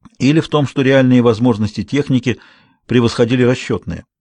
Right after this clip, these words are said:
Фланговые крейсеры и истребители сообщили о нескольких ракетных платформах,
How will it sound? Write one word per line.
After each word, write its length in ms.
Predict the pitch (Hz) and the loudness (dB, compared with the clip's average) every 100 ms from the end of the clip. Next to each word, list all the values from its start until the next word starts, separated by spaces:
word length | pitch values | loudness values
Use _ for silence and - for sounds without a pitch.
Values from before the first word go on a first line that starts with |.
| _ _ _ _ _ _ _ | _ _ _ _ _ _ _
Фланговые 640 | - 120 147 135 131 127 | -2 0 2 2 2 0
крейсеры 580 | 110 123 113 - 95 92 | 2 0 0 -2 -6 -6
и 200 | - 101 | -4 -6
истребители 640 | - 113 110 131 131 104 - _ _ _ _ - | -4 -4 -4 -2 -2 -2 -6 _ _ _ _ -6
сообщили 520 | - 117 - 151 151 | 0 0 0 0 0
о 120 | 123 | 2
нескольких 540 | 127 156 - 135 123 120 | 2 2 0 -4 -4 -2
ракетных 480 | 120 131 117 117 - | -2 -2 -4 -4 -2
платформах, 640 | 120 - 180 185 123 - | -2 0 0 2 0 -2